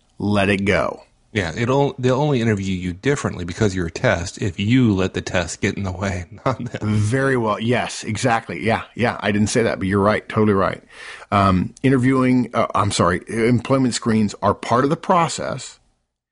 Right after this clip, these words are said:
Speaker 1: and you prepare like it, you prepare like an interview for them. But it's not an interview in the sense,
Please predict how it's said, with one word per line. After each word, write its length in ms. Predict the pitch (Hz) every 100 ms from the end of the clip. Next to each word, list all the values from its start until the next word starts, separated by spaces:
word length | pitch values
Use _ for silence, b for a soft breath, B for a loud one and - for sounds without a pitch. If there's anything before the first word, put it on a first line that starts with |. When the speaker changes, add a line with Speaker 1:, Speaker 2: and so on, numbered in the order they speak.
| _ _
Speaker 1:
and 180 | - 120
you 120 | 113
prepare 500 | - - - 139 156
like 260 | 147 107 110
it, 240 | 107 - _ b -
you 280 | 135 139 131
prepare 360 | 123 139 156
like 240 | 139 127 123
an 80 |
interview 320 | 113 151 135 90
for 280 | - 73
them. 240 | 71 - - _ _ _ _ _ _ _ _ -
But 180 | 117 123
it's 220 | 113 -
not 640 | 123 127 147 196 240 -
an 80 | 110
interview 640 | 90 104 87 87 82 120 127 _ _ _ _ _
in 160 | 127 120
the 120 | 107
sense, 580 | - 120 113 107 -